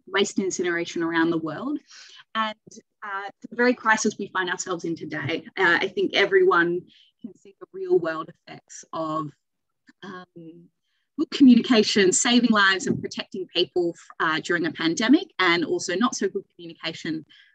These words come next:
uh, endangers them and, and sends people the wrong message, and, and, uh, it really affects people. Uh,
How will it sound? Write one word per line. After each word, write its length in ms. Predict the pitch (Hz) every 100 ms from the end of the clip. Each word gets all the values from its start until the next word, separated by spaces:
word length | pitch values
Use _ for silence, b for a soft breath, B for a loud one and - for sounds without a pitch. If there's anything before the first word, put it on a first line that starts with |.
| b -
uh, 300 | 160 151 156 _
endangers 600 | 185 147 156 156 170 370
them 200 | - 135
and, 120 | 311 -
and 200 | 160 -
sends 240 | 151 147
people 260 | - - -
the 80 |
wrong 220 | 160 151 -
message, 420 | - - - -
and, 280 | - - -
and, 260 | 320 - - _ _ _ _ _ _ _
uh, 180 | - _
it 100 | 180 -
really 400 | 165 160 165 156 _ -
affects 360 | 190 311 -
people. 380 | - - - - - B B B B B _ -
Uh, 400 | 180 185 185 180